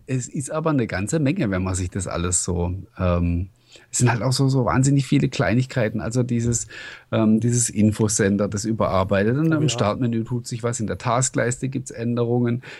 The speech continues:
Speaker 1: Dann eben Windows Ink, dann gibt's diese, ähm, na,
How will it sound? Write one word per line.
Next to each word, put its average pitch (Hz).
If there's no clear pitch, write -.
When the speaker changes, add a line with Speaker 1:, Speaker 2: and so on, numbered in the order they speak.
Speaker 1:
Dann 131
eben 135
Windows 117
Ink, 160
dann 131
gibt's 131
diese, 110
ähm, 104
na, 110